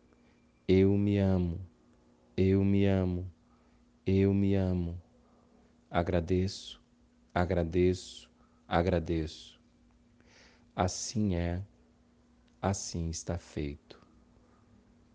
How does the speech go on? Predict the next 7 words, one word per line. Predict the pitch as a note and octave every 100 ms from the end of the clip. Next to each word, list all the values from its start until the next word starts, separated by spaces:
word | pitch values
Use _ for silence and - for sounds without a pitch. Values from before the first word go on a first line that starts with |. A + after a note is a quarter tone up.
| - - _ _ - - _ _ _ _ - - - - - - - - - - - - - - -
Nesse | F#2+ E2+ -
momento, | E2+ F2 A2 A#2 G#2+ A2 A2 - - - - - - - - - - - - -
nossa | A2 G2 -
pilastra | - F2+ F#2 G#2 G#2+ - G2+
da | F#2
cor | - F2+
azul | F2 D#2+ F2+ G2+ G2